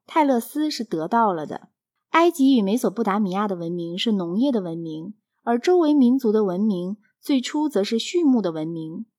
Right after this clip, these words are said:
商业的发展起初几乎完全是海上的，随着商业的发展就出现了一种新的因素，直到公元前一千年左右，武器还是用青铜制造的。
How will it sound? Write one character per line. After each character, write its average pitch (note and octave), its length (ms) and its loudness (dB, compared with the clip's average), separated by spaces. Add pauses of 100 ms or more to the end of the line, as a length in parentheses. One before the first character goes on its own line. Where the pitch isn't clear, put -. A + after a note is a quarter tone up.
(260)
商 F4+ 280 2
业 F4 120 0
的 F#3+ 80 0
发 G#3+ 200 0
展 F#3 340 -6 (300)
起 A3+ 200 -2
初 D4 240 0
几 D#4 160 -4
乎 F4 160 2
完 A#3+ 180 4
全 A3 240 -2
是 A#3 80 -4
海 - 240 -8
上 F#3 320 -4
的， - 160 -10 (400)
随 D4 160 0
着 D4 140 2
商 E4 240 2
业 D4+ 100 2
的 A3 80 0
发 A#3+ 220 0
展 F3 260 -2
就 B3 140 -4
出 D#4+ 180 -4
现 D#4 160 2
了 A#3 80 2
一 A#3+ 80 -2
种 F3 220 -4
新 D#4+ 260 -2
的 C4 80 2
因 F#3 240 -6
素， - 360 -8 (340)
直 B3+ 120 0
到 C4+ 140 4
公 E4 220 2
元 A#3+ 200 4
前 G3 240 -2
一 A#3 140 0
千 D#4+ 220 -2
年 G3 200 0
左 F3+ 200 -6
右， D#3+ 320 -8 (280)
武 A3+ 220 0
器 D4+ 340 -4
还 G3+ 200 -6
是 C4 140 -2
用 A#3 160 0
青 D4 280 -2
铜 F#3 240 -6
制 A#3 160 -2
造 G#3 300 0
的。 - 220 -12